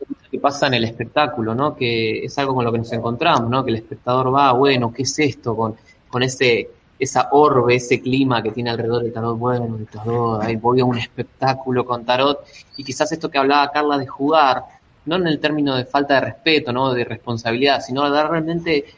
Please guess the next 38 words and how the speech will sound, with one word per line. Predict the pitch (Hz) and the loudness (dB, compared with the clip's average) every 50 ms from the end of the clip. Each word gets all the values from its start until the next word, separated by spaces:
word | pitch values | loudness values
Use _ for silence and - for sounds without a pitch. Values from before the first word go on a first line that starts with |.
| _ _ _ | _ _ _
bueno, | - 165 202 | 0 2 2
vamos | 233 226 226 | 2 2 0
a | - | -6
jugar | - - 151 156 180 180 160 - | -6 -2 2 4 4 4 4 2
con | - 123 | 2 0
el | 120 113 | 0 0
tarot, | 117 120 127 135 | 2 2 2 2
de | 160 | 2
un | 160 | 2
lugar | 160 170 180 175 180 180 - - - _ _ _ - - - | 4 4 4 4 4 2 -2 -12 -16 _ _ _ -20 -20 -20
súper | - - - 185 190 190 185 165 | -20 0 2 2 4 4 2 0
responsable, | 156 143 - 151 147 139 135 - - 196 185 175 160 151 151 156 170 180 190 190 - _ _ - - - | 0 0 0 0 -2 -2 0 2 4 4 6 4 4 2 0 0 -2 -2 -4 -6 -12 _ _ -18 -10 -6
pero | 135 131 | -4 -2
al | 143 | 0
mismo | 165 175 160 | 0 0 2
tiempo | 165 190 196 185 | 2 2 2 2
también | - 143 135 156 180 180 160 143 139 | 2 2 2 2 2 2 0 2 4
lúdico, | 165 220 254 202 156 135 127 - 123 | 4 4 6 6 4 4 2 0 0
divertido, | 117 120 120 120 117 120 - - 196 196 196 190 190 190 190 160 | 0 0 0 -2 -4 -4 -4 -2 0 2 4 4 6 4 4 2
donde | 143 139 139 135 135 | 2 0 2 2 2
la | 131 135 - | 2 0 0
gente | 190 208 202 202 | -2 -4 -4 -4
se | - - 165 | -4 -2 2
va, | 160 170 175 175 165 156 147 - 139 131 127 | 4 6 6 6 6 4 2 0 -4 -8 -6
se | - 131 | -2 2
va | 127 147 | 4 4
ablandando | 180 190 170 151 156 165 208 208 165 147 131 127 | 4 4 4 2 2 4 4 4 4 2 -2 -2
conforme | 135 127 - 131 127 127 | -4 -6 -6 -6 -4 -2
avanza | 139 160 165 170 | -2 -2 -2 -4
el | 151 143 | -6 -6
espectáculo. | - 143 - 185 170 175 - - - | -6 -6 -4 -2 -2 -2 -2 -2 2
Ah, | - 240 208 175 | 2 4 4 4
no | 165 196 214 | 2 2 0
es | 180 | 2
lo | 165 139 - | 0 0 0
que | 127 | -2
yo | 120 139 135 | -6 -4 -4
esperaba, | 131 135 - 135 151 160 160 160 160 165 175 190 196 190 | -6 -4 -2 0 2 4 4 6 6 6 4 4 2 0